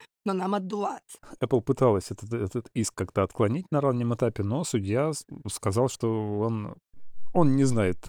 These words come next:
Speaker 2: как это, как оно на самом деле, и поэтому давайте обсудим это. Поэтому судья тоже немножко такой, не то что скептически настроен, но такой, "Ну ладно, давайте поглядим".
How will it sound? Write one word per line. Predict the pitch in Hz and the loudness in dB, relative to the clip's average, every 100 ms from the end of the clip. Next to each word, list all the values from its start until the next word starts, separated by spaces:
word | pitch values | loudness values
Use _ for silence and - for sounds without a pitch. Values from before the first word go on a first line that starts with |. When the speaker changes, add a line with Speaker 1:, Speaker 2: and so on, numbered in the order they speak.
| - 117 98 | -10 -10 -8
Speaker 2:
как | - 92 | -8 -10
это, | - 90 - - - - | -6 -6 -6 -14 -10 -2
как | 113 117 | 0 2
оно | 107 | 0
на | 110 | 0
самом | - 117 113 113 | 2 2 2 2
деле, | 175 180 | 2 2
и | 110 | 0
поэтому | 131 - 104 | 0 0 0
давайте | 110 151 123 | 2 2 0
обсудим | - - 95 90 104 | -2 -2 -2 -2 -6
это. | - - | -4 0
Поэтому | 117 117 | 2 2
судья | 107 135 147 | 2 2 4
тоже | 147 98 | 2 0
немножко | 101 107 - | -2 -4 -4
такой, | 101 - 85 - | -8 -6 -8 -6
не | 110 117 | -8 -6
то | - | -4
что | 117 | -4
скептически | - 107 - 92 - - | -6 -8 -8 -8 -8 -6
настроен, | 101 101 - 98 87 | -6 -6 -4 -4 -4
но | 123 175 | -6 -6
такой, | - - 90 | -8 -8 -8
"Ну | 101 196 | -6 -4
ладно, | 143 95 98 | -2 -2 -4
давайте | 107 - | -6 -8
поглядим". | 101 95 82 82 | -10 -8 -8 -10